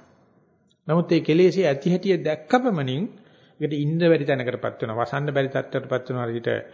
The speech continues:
ඩ්‍රැකියුලාට කුරුසිය පෙන්නවා වගේ. බුදුන්සේ කියනවා බය නැතුව ගිහිල්ලා වීතිකම කෙලෙස් හරහා, අනුසය කෙලෙස් හරහා, පරිඋත් ทาน කෙලෙස් හරහා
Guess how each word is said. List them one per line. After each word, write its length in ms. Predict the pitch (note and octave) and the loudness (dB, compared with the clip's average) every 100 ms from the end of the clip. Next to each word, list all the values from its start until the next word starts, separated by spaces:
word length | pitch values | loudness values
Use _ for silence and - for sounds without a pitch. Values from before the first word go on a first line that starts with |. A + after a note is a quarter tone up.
| - - _ | -20 -20 _
ඩ්‍රැකියුලාට 540 | C3 B2 C3+ B2+ B2+ | -4 -2 0 0 0
කුරුසිය 360 | - C#3+ C#3 C#3 | -2 -2 0 0
පෙන්නවා 360 | B2+ G#2 E2+ | 0 -4 -10
වගේ. 300 | D#2+ D2+ - _ _ _ _ _ _ _ _ _ _ _ _ _ _ _ F#3+ | -12 -16 -20 _ _ _ _ _ _ _ _ _ _ _ _ _ _ _ -2
බුදුන්සේ 360 | A3+ A3 F3 | 0 0 -4
කියනවා 320 | D#3+ D3 F3 | -4 -4 -4
බය 180 | C3+ D3 G#3+ | -4 -2 0
නැතුව 340 | G#3+ C#3+ C3 | -2 -2 -2
ගිහිල්ලා 460 | B2+ E3 D#3 F2+ - - - - _ | 0 0 0 -4 -8 -12 -20 -20 _
වීතිකම 480 | C#3 C#3+ D#3+ D#3 C#3+ | 0 2 0 0 -2
කෙලෙස් 320 | C#3 C3 A#2 | -2 -2 -2
හරහා, 340 | C3 D3 G3+ A#3 B3 - _ | -2 -2 -2 -4 -8 -18 _
අනුසය 380 | C3 C#3+ C#3+ C#3 | -6 -2 -2 0
කෙලෙස් 280 | C3 B2+ | -2 -4
හරහා, 560 | - B2+ A#2+ A2 B2 A#2 | -6 -8 -6 -6 -8 -6
පරිඋත් 360 | - A#2 C#3 C#3 | -4 0 0 0
ท 80 | |
า 80 | D3+ | -4
น 80 | D3 | -4
කෙලෙස් 260 | C#3+ C#3 - | -2 -4 -4
හරහා 320 | F3 G#3 | -6 -4